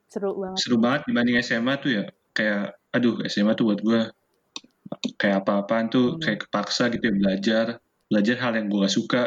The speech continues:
Speaker 2: gitu kan.
Speaker 1: Rasanya man-, mundane banget gak sih kalau S M A? Sementara kalau
Speaker 2: Ya.
Speaker 1: kuliah lu di dosen lu tuh explore sendiri, ayo explore sendiri. Dan itu senang, seru banget sih.
Speaker 2: Iya,
Speaker 3: Iya.
Speaker 2: bebas, kebebasannya sih yang gue tekenin.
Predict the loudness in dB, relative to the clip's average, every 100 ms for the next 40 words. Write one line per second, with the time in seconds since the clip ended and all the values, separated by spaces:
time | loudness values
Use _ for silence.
0 | -2 -2 0 0 -2 6 6 8 6 6
1 | 4 2 0 0 4 4 2 2 0 -2
2 | -2 -2 -2 -2 -2 -4 -6 -6 -8 -8
3 | -6 -2 0 0 0 0 0 0 0 2
4 | 2 4 2 0 -6 _ -20 _ -4 0
5 | 2 0 -4 _ _ _ _ _ _ _
6 | -2 0 2 0 0 -2 0 0 2 2
7 | 4 4 2 4 2 0 -4 -8 -6 -4
8 | -4 -4 -8 -8 -6 -6 -6 -6 -8 -8
9 | -10 -8 -8 -8 -12 -16 -18 -20 _ -4
10 | 0 0 0 -2 0 0 -4 -6 -4 -2
11 | -2 0 0 0 -4 -4 -4 -2 0 -2
12 | 0 0 0